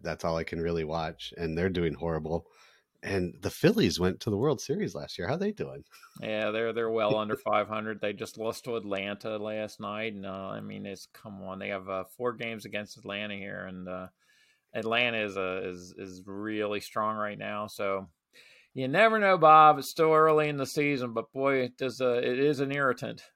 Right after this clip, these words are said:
Speaker 2: I'll just say that, that, put it that way.
Speaker 1: Yeah. No, I hear ya. Um, it, it's frustrating when, uh,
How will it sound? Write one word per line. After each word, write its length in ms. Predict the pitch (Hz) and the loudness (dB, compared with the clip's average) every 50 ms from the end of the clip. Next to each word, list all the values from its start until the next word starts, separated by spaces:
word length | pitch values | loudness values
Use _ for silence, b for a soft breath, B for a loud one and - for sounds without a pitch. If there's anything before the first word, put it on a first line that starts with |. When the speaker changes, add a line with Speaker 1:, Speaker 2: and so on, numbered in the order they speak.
| _ - | _ -12
Speaker 2:
I'll 140 | 127 127 120 | -10 -10 -6
just 200 | 120 120 - - | -6 -8 -8 -4
say 200 | - 127 120 113 | -4 -2 -2 0
that, 300 | 113 117 113 113 98 - | 0 0 -2 -2 0 0
that, 260 | 117 113 120 - - | 0 0 0 -2 -6
put 140 | - 131 120 | -6 -6 -6
it 100 | 113 - | -4 -2
that 260 | 117 113 113 120 131 | 0 0 0 0 -2
way. 300 | 127 120 120 120 117 107 _ _ _ _ | -4 -6 -8 -8 -10 -12 _ _ _ _
Speaker 1:
Yeah. 360 | 156 - 143 69 67 - 131 - _ _ B B B B B B B B B B B B | -8 -8 -8 -8 -10 -14 -14 -18 _ _ B B B B B B B B B B B B
No, 180 | 90 82 82 82 | -2 2 2 4
I 200 | 82 82 82 80 | 4 4 4 2
hear 200 | 71 73 73 71 | 2 0 -2 -2
ya. 280 | 69 73 73 71 69 69 - - - | -2 -2 -2 -4 -6 -8 -10 -12 -8
Um, 360 | 82 80 80 80 80 76 78 80 | -4 -4 -2 -2 -4 -4 -4 -4
it, 200 | 95 82 - 104 | -6 -6 -4 -2
it's 220 | 98 92 - - | -2 -2 -4 -6
frustrating 680 | - - 92 85 80 - - 90 85 82 82 85 82 | -6 -4 -4 -4 -4 -6 -6 -6 -6 -4 -4 -4 -4
when, 220 | 80 80 80 80 78 | -4 -6 -8 -10 -10
uh, 220 | 78 76 76 73 | -12 -12 -12 -14